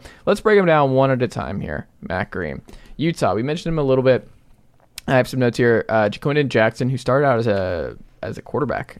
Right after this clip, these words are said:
at Utah, he's now the lo-, the, the new lead tailback. They obviously kicked the crap out of U S C twice last year. Um,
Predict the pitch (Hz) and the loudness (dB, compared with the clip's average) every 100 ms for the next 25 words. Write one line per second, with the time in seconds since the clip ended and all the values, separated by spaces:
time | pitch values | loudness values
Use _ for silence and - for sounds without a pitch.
0 | - 98 - 101 - 98 101 - - _ | -12 -10 -8 -8 -2 0 0 -2 -14 _
1 | _ _ _ _ _ 135 135 156 185 180 | _ _ _ _ _ -2 2 2 4 4
2 | 165 - 131 131 123 120 123 131 131 123 | 4 2 2 4 4 4 2 2 2 0
3 | 98 120 107 107 107 - - - _ - | 0 0 2 4 2 2 -8 -20 _ -2
4 | 127 120 131 - 123 104 123 - 113 - | 2 4 2 0 -4 -2 -4 -2 -2 2
5 | 104 101 95 98 104 98 - 104 - 98 | 0 2 0 0 0 -2 -2 -6 -2 0
6 | 92 - 92 - - 104 95 - _ _ | 0 -2 -2 -4 -4 -2 -2 -6 _ _
7 | _ - _ _ 113 107 98 98 82 82 | _ -20 _ _ 0 2 2 0 -4 -8
8 | - | -12